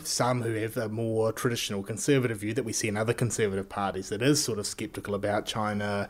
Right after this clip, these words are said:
about its human rights record and the sort of threat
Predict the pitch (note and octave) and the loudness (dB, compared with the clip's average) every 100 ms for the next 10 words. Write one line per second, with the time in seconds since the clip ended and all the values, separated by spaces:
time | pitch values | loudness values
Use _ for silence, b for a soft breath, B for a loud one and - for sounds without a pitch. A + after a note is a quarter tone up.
0 | B B B B - A2 G#2+ G#2 - A2+ | B B B B -6 4 4 4 0 -2
1 | G#2 G#2 G#2+ A2+ G#2+ G2 A2 G#2 G#2 G#2+ | 0 2 2 0 -2 0 2 4 6 6
2 | G2 G2+ G#2 - B B - G2 G2 A2 | 6 4 2 -2 B B -4 0 0 0
3 | G2+ G2+ - C3 A#2+ - - | -4 -4 -2 2 2 2 -2